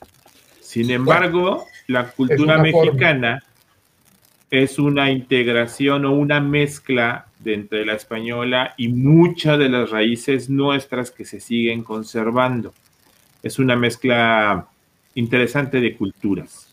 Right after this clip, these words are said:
Speaker 1: Yo creo que no nos conquistaron, simplemente nos fuimos acomodando a lo que en esa época estaba y conservamos muchas de nuestras tradiciones, ¿no?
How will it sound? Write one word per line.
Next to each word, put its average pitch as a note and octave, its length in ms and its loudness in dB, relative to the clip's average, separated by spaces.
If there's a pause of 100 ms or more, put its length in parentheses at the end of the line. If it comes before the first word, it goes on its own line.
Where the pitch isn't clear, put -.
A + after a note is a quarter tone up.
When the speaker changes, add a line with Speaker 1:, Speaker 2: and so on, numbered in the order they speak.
(1300)
Speaker 1:
Yo E3+ 400 2
creo F#3+ 580 4 (100)
que F3 760 4 (500)
no D3 240 0
nos D#3 160 -2
conquistaron, C3 840 -4 (200)
simplemente B2+ 840 -6
nos A2+ 220 -10
fuimos B2 340 -8
acomodando A2 840 -4
a A2 80 2
lo G2 240 0
que G2+ 200 -4
en G#2 140 -2
esa A2 260 -2
época G#2 500 -4
estaba A2 580 -2
y A2+ 220 0
conservamos B2 800 0
muchas B2+ 360 -4
de G#2+ 80 -6
nuestras G2+ 360 -12
tradiciones, F#2 800 -14 (680)
¿no? B2+ 260 0